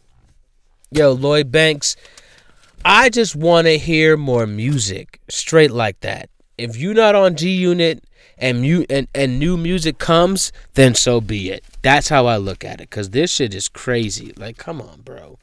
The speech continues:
This is ridiculous now. Let's see. Netflix will be re-, uh, they will be releasing a new movie next year called Beats,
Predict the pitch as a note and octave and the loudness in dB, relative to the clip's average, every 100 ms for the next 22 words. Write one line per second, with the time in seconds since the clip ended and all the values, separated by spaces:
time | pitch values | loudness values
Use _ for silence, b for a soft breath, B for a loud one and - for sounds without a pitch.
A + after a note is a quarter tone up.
0 | _ _ _ _ E3 E3 D3+ C3 C3 D3 | _ _ _ _ -8 -6 -6 -6 -2 -2
1 | A#2+ G2+ A2 A2 - - _ _ _ _ | -4 -10 -10 -12 -16 -20 _ _ _ _
2 | _ b b b b b - - b b | _ b b b b b -16 -16 b b
3 | b b b D#3 C#3+ - B2 G2+ - - | b b b 2 2 0 -6 -8 -12 -6
4 | B2 D#3 - - D3+ B2+ - A#2+ B2+ A#2 | 0 0 -2 -4 -2 -2 -4 -2 -2 -2
5 | A2+ A#2 C#3 - - B2+ B2+ A2+ A2+ A2+ | -4 -2 -2 -4 -6 -2 0 0 -2 -4
6 | A2 A2 A2 A2 A2 B2+ C3+ A#2+ G#2+ G2+ | -4 -6 -6 -4 -4 -4 -4 -6 -8 -6
7 | A2+ C3+ C3+ C3+ C#3+ D#3 E3+ B B - | -4 -4 -2 -4 -2 -4 -6 B B -6
8 | C3 B2 - C3 C#3+ - C3+ G#2+ G2+ G#2 | -4 -4 -4 -2 -2 -2 -2 -2 -4 2
9 | C#3+ G3+ A#3 - - - | 6 6 4 2 2 2